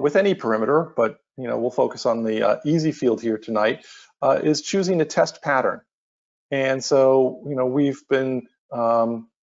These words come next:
and appropriately so, built around these traditional grids or test patterns, the twenty-four dash two and the ten dash two.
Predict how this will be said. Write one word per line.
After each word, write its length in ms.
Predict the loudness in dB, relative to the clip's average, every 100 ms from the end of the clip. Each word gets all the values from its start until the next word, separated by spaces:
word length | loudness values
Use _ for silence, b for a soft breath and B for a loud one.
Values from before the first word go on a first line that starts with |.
| _
and 200 | -2 0
appropriately 400 | 2 2 4 2
so, 300 | 4 4 4
built 360 | 2 4 4 4
around 520 | 2 4 2 2 0
these 220 | -2 -4
traditional 640 | -6 -4 -2 -2 -2 -2 -4
grids 680 | -4 2 4 4 -2 -8 B B B
or 140 | -6
test 300 | 0 0 0
patterns, 360 | -2 0 0 -2
the 80 | -8
twenty-four 500 | -4 -4 -2 0 2
dash 240 | 2 0
two 380 | 2 4 4 2 _ _ -8
and 100 | -4
the 80 | -4
ten 220 | -2 0
dash 260 | 2 2 0
two. 420 | 2 4 4